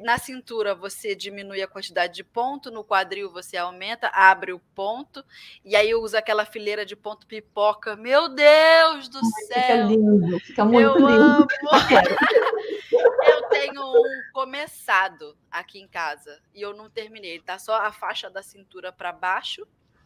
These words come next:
Speaker 1: e eu não terminei a parte de cima. Tô me devendo esse vestido.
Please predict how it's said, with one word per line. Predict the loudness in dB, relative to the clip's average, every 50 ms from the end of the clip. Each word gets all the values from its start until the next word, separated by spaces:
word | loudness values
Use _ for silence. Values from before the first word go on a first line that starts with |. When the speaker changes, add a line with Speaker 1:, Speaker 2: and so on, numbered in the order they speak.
| _ _ _ _ _ _ _ _ _ _ _
Speaker 1:
e | -10 -8
eu | -6 -6 -6
não | -8 -12 -14
terminei | -14 -14 -14 -14 -10 -8 -8
a | -6 -6
parte | -6 -8 -8 -10 -14
de | -20 -20
cima. | -20 -20 -20 -20 -20 -18 -18 -20
Tô | -14 -12 -10 -10
me | -10 -10 -8
devendo | -4 -4 -4 -6 -6 -10 -10 -10 -10 -14
esse | -16 -18 -20 -20
vestido. | -20 -20 -20 -18 -18 -18 -20 _